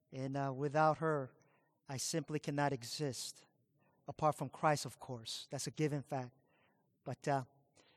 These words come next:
yes, um, let's pray, and then, uh, we'll get into the, uh, message this morning. Father, we thank you and we praise you. We love you, Lord. Again,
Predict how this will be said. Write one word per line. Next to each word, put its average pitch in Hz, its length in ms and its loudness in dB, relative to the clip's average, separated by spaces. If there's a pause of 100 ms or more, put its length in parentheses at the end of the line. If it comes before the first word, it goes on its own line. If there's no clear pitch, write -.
(160)
yes, 147 360 2
um, 151 400 4 (1120)
let's 208 180 10
pray, 226 520 12
and 175 180 2
then, 185 200 10
uh, 175 200 10
we'll 165 160 4
get 180 180 4
into 180 200 2
the, 160 260 8
uh, 160 140 6
message 160 400 0
this - 200 -2
morning. 151 360 0 (3750)
Father, 185 340 8
we 160 120 4
thank 185 360 6
you 170 80 2
and 156 80 0
we 151 80 2
praise 170 500 4
you. 135 140 -4 (1800)
We 143 100 -2
love 165 280 8
you, 156 100 4
Lord. 139 320 2
Again, 151 520 4